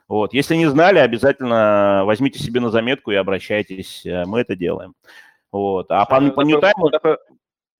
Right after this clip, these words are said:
Speaker 2: можем вообще
Speaker 1: Че?
Speaker 2: озвучивать, нет?
Speaker 1: Чего?
Speaker 2: <laughs> Мы можем такие, та-, такие, ну, условия озвучивать вслух?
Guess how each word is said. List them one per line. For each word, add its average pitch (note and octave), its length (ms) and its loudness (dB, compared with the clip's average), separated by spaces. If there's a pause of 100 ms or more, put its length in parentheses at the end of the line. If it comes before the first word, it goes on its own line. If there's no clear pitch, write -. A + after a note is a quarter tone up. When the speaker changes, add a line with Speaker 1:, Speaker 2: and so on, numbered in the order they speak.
(540)
Speaker 2:
можем B3 140 -20
вообще - 180 -8
Speaker 1:
Че? C3+ 80 -10
Speaker 2:
озвучивать, C3 580 -12
нет? B2+ 180 -20 (920)
Speaker 1:
Чего? C#3+ 340 0
Speaker 2:
<laughs> - 40 -20 (760)
Мы D#3 120 0
можем A#3 280 0
такие, F3 300 0
та-, C#3 160 -6
такие, C#3+ 380 -2
ну, C3+ 120 -6
условия A#2+ 480 -4
озвучивать A#2+ 440 -8
вслух? B2+ 240 -8